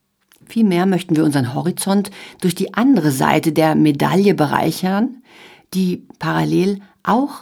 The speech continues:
immer existiert und die viel Licht in manchen unserer Schatten bringen kann. Wenn ihr merkt, dass die in euch aufkommende Erinnerung zu schmerzhaft ist, dann geht zu einer anderen und vielleicht bearbeitet ihr die letztere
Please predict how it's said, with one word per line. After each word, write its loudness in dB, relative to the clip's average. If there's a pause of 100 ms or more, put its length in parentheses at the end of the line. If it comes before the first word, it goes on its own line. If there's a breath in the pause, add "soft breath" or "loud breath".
immer 2
existiert -6 (300 loud breath)
und 0
die -2
viel 0
Licht -4
in 0
manchen 0
unserer -6
Schatten -8
bringen -8
kann. -12 (1120 loud breath)
Wenn 2
ihr 6
merkt, 0 (460 soft breath)
dass -4
die -2
in 2
euch -4
aufkommende 0
Erinnerung 2
zu -10
schmerzhaft -4
ist, -10 (640 soft breath)
dann -2
geht -2
zu -2
einer 2
anderen 0 (340 soft breath)
und -6
vielleicht -4
bearbeitet -2
ihr -2
die -2
letztere -2